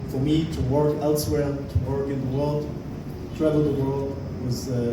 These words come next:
large consultancy. And so we have the firm belief that education is one of the key elements for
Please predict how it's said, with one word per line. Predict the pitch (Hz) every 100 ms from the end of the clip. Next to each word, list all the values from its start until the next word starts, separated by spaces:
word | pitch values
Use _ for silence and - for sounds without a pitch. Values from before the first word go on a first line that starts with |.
| -
large | -
consultancy. | - 123 127 139 139 143 - 135 135 - - - - -
And | 123 120 117 107 - - - - -
so | - 127 120 - - -
we | 135 151
have | 151
the | 151
firm | 156 160 147
belief | 147 147 151 -
that | 123 123 - - - -
education | - - 151 151 147 131
is | - -
one | 143
of | 139
the | - -
key | - 170 165
elements | 165 147 127 120 - - - - -
for | - 127 123 117